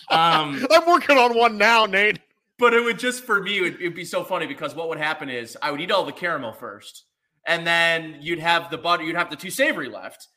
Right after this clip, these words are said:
Speaker 1: And when a real, a smart person would eat one savory, then go to sweet, and then finish savory,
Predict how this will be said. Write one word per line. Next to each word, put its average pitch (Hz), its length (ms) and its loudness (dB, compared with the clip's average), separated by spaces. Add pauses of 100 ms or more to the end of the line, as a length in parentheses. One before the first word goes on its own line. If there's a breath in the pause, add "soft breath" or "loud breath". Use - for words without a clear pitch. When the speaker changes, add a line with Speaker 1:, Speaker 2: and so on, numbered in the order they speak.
(260)
Speaker 1:
And 165 460 0
when 180 260 2
a 185 100 0
real, 220 360 0
a 175 40 -4
smart 202 380 -4
person 139 440 -6
would 139 180 -8
eat 143 320 -8 (240)
one 151 200 -4
savory, 135 460 -6
then 135 160 -10
go 127 140 -8
to 160 80 -10
sweet, 139 340 -10
and 139 80 -14
then 131 80 -12
finish 123 320 -20
savory, 123 420 -10